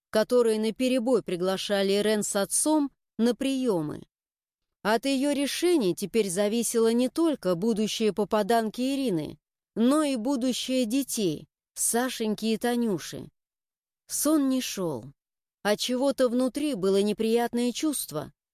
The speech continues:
как будто что-то должно произойти. Неясное чувство тревоги и усталость в конце концов сморили Ирину, и она забылась тяжёлым душным сном, в котором почему-то снова была зима,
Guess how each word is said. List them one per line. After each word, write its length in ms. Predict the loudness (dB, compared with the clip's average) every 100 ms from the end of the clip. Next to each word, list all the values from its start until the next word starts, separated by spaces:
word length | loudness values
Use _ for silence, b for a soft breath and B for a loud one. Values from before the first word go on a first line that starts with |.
| _
как 260 | 0 0 0
будто 380 | -2 -2 -2
что-то 560 | -4 -4 -2 -2 0 0
должно 480 | 2 0 0 0 0
произойти. 880 | 2 0 2 2 0 -2 -6 -6 -10 _ _ _ _ _ _ _ _ _ 0
Неясное 800 | 2 4 2 0 -2 0 0 0
чувство 480 | -2 -4 -2 -4 0
тревоги 560 | 0 4 4 2 0
и 40 | -2
усталость 800 | -2 -2 0 0 0 0 -4 -12 _
в 100 | -6
конце 400 | 0 0 2 0
концов 440 | 0 -2 0 -2 0
сморили 680 | 0 0 0 0 2 2 2
Ирину, 440 | 0 0 -2 -8 -16 _ _ _
и 120 | 2
она 320 | 2 2 0
забылась 640 | 2 0 0 0 0 -2 -2
тяжёлым 720 | -2 -2 0 0 0 0 0
душным 440 | -2 -2 -2 -2
сном, 560 | -2 -2 0 0 -4 -10 _ _ _ _
в 120 | -4
котором 500 | -2 0 0 0 0
почему-то 540 | -2 -4 0 0 0 -2
снова 460 | 2 2 2 2
была 300 | 2 2 2
зима, 460 | 0 0 0 -2